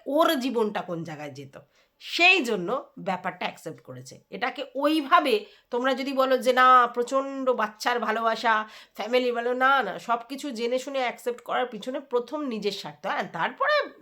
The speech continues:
বাচ্চা, ফ্যামিলি, হেনা তেনা ছিল। বোঝাতে পেরেছি নিশ্চয়ই? স্বার্থ দিয়ে যেখানে রিলেশনশিপটা মেনটেন হয়, যেখানেই হোক, যেখানে নিখাত, পিওর ভালোবাসা আশা করাই ভুল।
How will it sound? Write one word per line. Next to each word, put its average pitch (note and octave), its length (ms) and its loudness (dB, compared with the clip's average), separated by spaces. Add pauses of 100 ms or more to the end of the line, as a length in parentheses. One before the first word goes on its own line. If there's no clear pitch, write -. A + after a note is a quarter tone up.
(120)
বাচ্চা, G#3+ 600 -2
ফ্যামিলি, F#3+ 260 -6
হেনা E3 280 -10
তেনা - 220 -14
ছিল। - 180 -20 (680)
বোঝাতে C#4 280 -2
পেরেছি A#3 280 0
নিশ্চয়ই? - 360 -10 (3000)
স্বার্থ - 520 0 (100)
দিয়ে A4+ 260 6
যেখানে E4 400 2
রিলেশনশিপটা C#4 1000 -2
মেনটেন G3+ 500 -6
হয়, E3+ 280 -6
যেখানেই C#4 420 -6
হোক, C3+ 200 -14 (880)
যেখানে G#3+ 340 -4
নিখাত, A#3+ 520 2 (680)
পিওর C#4+ 460 2 (240)
ভালোবাসা A3+ 480 -4
আশা F#3 220 -4
করাই F#3+ 240 -6
ভুল। D3+ 220 -14